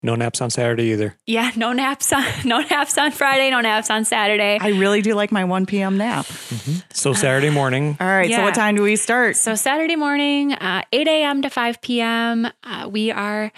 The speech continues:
Speaker 2: at the Urban's Greenhouse Garden Party. So
Speaker 3: Ooh.
Speaker 2: that is just south of Rudolph. Everyone's welcome to join. They're gonna have a hands-on garden workshop, and, um, we don't have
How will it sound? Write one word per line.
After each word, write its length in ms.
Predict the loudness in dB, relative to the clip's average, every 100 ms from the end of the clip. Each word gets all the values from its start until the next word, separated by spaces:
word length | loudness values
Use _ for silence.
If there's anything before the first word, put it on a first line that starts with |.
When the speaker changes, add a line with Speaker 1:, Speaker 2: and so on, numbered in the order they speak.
| -16 -20 _
Speaker 2:
at 280 | -4 -4 -4
the 240 | -2 0 0
Urban's 460 | 0 0 0 -2
Greenhouse 600 | -2 -2 0 0 0 -2 0
Garden 400 | 2 2 0 -2
Party. 500 | -2 -2 -2 -4 -4
So 420 | -2 0 -2 -4 -4
Speaker 3:
Ooh. 220 | -2 0
Speaker 2:
that 260 | 0 0 0
is 260 | 0 -2 -2
just 280 | -4 -2
south 260 | -2 -2 -2
of 160 | -2 0
Rudolph. 500 | 0 0 0 -2 -4
Everyone's 540 | -4 -2 0 -2 -2
welcome 400 | -2 -4 0 -2
to 100 | -2
join. 680 | -2 -2 0 0 2 0 -2 -6 _ _ _ _ _ -10 -4
They're 100 | -2
gonna 160 | 0
have 160 | 0 -2
a 40 |
hands-on 640 | -2 -2 0 0 -2 -2 0
garden 360 | 0 0 -2 -2
workshop, 720 | -4 -4 -2 0 0 -2 -6 -16 -18 -16 -18 -6
and, 760 | -2 0 0 0 0 -2 -4 -8 -8 -6
um, 420 | -6 -6 -10 -6
we 120 | -2
don't 240 | 0 0 0
have 420 | 0 -2 -4